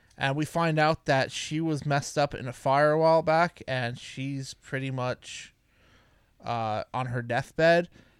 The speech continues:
and it was the Infinity Formula that they were trying to buy off of, uh, the Foreigner. Um, but they're like, "You know, if you start taking that, you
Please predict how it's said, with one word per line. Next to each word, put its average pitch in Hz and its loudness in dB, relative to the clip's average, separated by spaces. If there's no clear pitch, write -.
and 123 0
it 135 0
was 123 -2
the 131 -6
Infinity 131 -2
Formula 151 -2
that 147 -2
they 131 -2
were 127 -6
trying 127 -2
to 127 -10
buy 123 0
off 117 -4
of, 123 -4
uh, 117 -2
the - -20
Foreigner. 143 -2
Um, 120 -4
but 135 0
they're 127 -4
like, 120 -4
"You 131 -10
know, 156 4
if - -6
you 131 -10
start 131 -2
taking 143 -2
that, 110 -2
you 131 -8